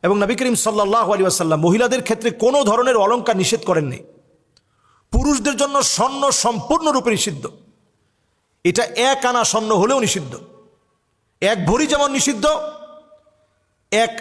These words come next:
আনা স্বর্ণ যদি হয়, এটাও নিষিদ্ধ। সামান্য এক ছিটা ফুটা স্বর্ণ পুরুষ ব্যবহার করতে পারবে না, নিষিদ্ধ, হারাম। অপোজিটে আল্লাহ রাব্বুল আলামিন মহিলাদের জন্য এটা বৈধ করেছেন, তারা সাজসজ্জা নিতে পারবে।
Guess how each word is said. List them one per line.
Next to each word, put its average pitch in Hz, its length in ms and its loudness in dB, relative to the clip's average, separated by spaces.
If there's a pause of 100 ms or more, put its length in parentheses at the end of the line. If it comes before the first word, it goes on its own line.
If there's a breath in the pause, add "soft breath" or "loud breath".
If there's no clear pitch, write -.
আনা 233 220 2
স্বর্ণ 269 280 -2 (100)
যদি 180 220 -2
হয়, 139 220 -2 (100)
এটাও 220 240 0
নিষিদ্ধ। 135 260 -4 (840)
সামান্য 214 340 -2
এক 190 120 2
ছিটা 214 260 0
ফুটা 202 180 2
স্বর্ণ 190 300 -2
পুরুষ 170 220 0
ব্যবহার 170 280 0
করতে 151 200 -8
পারবে 127 240 -4
না, 131 80 -14
নিষিদ্ধ, 151 320 -4 (120)
হারাম। 165 300 0 (1700)
অপোজিটে 294 360 -2
আল্লাহ 262 200 0
রাব্বুল 208 240 0
আলামিন 220 320 0 (1120)
মহিলাদের 302 520 2
জন্য 277 200 -2
এটা 226 180 2
বৈধ 214 300 2
করেছেন, 175 380 -2
তারা 170 180 0
সাজসজ্জা 170 580 -2
নিতে 196 180 0
পারবে। 143 260 -2